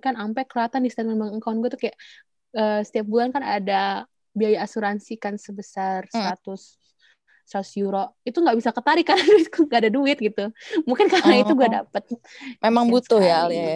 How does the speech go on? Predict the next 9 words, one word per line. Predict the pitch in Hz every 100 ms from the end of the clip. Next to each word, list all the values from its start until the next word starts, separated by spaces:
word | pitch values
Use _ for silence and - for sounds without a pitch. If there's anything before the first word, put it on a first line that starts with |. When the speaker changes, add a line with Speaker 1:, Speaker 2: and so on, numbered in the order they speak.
| 160
Speaker 2:
emang. | 151 -
Speaker 1:
Mm-mm, | 285 254 254
emang | 247 240 233
butuh. | 262 370 - 262 254 262
Saya | 262 302 311 269
Speaker 2:
<laughs> | 226 247
Speaker 1:
bukan | 247 240 240
bikin-bikin | 240 240 262 320 339 269 262
ini. | 254 226 220 233